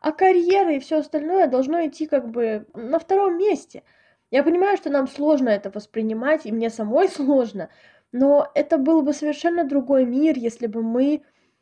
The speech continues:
прекратили гордиться тем, что мы убиваемся во славу непонятно чего, и вместо этого начали бы гордиться тем, что мы дали себе отдохнуть,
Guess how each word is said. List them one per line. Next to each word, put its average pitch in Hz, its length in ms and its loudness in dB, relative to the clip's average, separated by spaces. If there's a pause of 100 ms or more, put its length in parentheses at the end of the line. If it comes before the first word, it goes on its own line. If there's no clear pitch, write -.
(580)
прекратили 294 580 4
гордиться 262 720 0
тем, 285 500 -2
что - 380 -2
мы 233 240 -2
убиваемся 233 1120 -2 (160)
во 226 180 -8
славу 254 360 0
непонятно 220 600 -2
чего, 233 280 0
и 359 60 2
вместо 285 280 -2
этого 339 360 -2 (160)
начали 359 300 2
бы 311 140 -4
гордиться 294 580 0
тем, 247 180 -2
что 240 160 -12
мы 233 120 -8
дали 294 220 0
себе 214 320 -8
отдохнуть, 247 540 -6